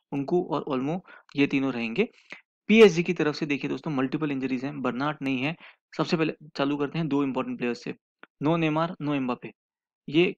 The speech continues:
काफ़ी क्रिपल कर देती है पीएसजी के अटैक को, तो इसीलिए पूरा पलड़ा या पूरी रिस्पॉन्सिबिलिटी आएगी मोइसे कीन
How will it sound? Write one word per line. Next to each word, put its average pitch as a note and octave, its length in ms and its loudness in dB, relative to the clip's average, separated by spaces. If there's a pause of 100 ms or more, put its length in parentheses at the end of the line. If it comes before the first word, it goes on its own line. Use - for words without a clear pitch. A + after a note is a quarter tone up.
काफ़ी D3 400 -4 (120)
क्रिपल E3 300 2
कर E3 140 -2
देती C3+ 280 -6
है D3 120 -4
पीएसजी C3 420 -4
के - 100 -8
अटैक B2+ 300 -8
को, G3 180 -6 (300)
तो F3 160 -2
इसीलिए E3+ 480 0 (380)
पूरा F#3 260 2
पलड़ा E3 480 -2 (120)
या C#3+ 120 -6
पूरी F3 240 -2
रिस्पॉन्सिबिलिटी D3+ 560 -6
आएगी C#3+ 240 -4
मोइसे C3+ 380 -4
कीन D#3 340 -6